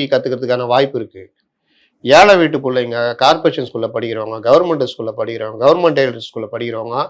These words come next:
ஹிந்தி கத்துக்கணும்னா எங்க போய் கத்துக்கிறது? அங்கதான் தேர்ட் ஆப்ஷனு, ஏதாவது ஒரு லாங்குவேஜ். ஹிந்தி, ஹிந்தி இருந்தாலும் ஹிந்தி கத்துக்க விருப்பப்படுறான், கத்துக்க போறான். ஏன் தடுக்கிறீங்க?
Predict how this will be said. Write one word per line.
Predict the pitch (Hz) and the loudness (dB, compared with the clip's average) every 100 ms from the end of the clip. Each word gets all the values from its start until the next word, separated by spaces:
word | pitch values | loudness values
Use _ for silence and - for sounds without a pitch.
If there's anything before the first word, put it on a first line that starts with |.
| _ _ _ - | _ _ _ -6
ஹிந்தி | 151 185 | -2 2
கத்துக்கணும்னா | 160 143 151 151 | 2 2 0 2
எங்க | 180 | 2
போய் | 156 | 0
கத்துக்கிறது? | 131 120 107 90 _ _ _ _ _ _ _ _ _ _ _ _ _ _ _ | -2 -4 -8 -14 _ _ _ _ _ _ _ _ _ _ _ _ _ _ _
அங்கதான் | - 156 175 160 190 185 | -2 4 4 6 4 6
தேர்ட் | 165 185 160 | 6 8 6
ஆப்ஷனு, | 151 - 135 180 220 | 4 0 0 0 2
ஏதாவது | 180 214 220 | 4 4 4
ஒரு | 196 | 4
லாங்குவேஜ். | 185 175 165 127 113 - | 4 4 2 0 -6 -4
ஹிந்தி, | 180 202 190 180 180 | -2 0 2 4 4
ஹிந்தி | 180 190 | 2 2
இருந்தாலும் | 190 180 202 202 | 2 2 2 2
ஹிந்தி | 196 190 120 - _ _ _ _ _ _ | 2 2 0 -4 _ _ _ _ _ _
கத்துக்க | 156 190 240 | 2 4 4
விருப்பப்படுறான், | 226 208 202 208 240 214 | 4 2 2 2 4 2
கத்துக்க | 208 220 | 2 2
போறான். | 190 160 | 2 2
ஏன் | 170 233 | 2 2
தடுக்கிறீங்க? | 214 220 214 165 | 2 2 2 0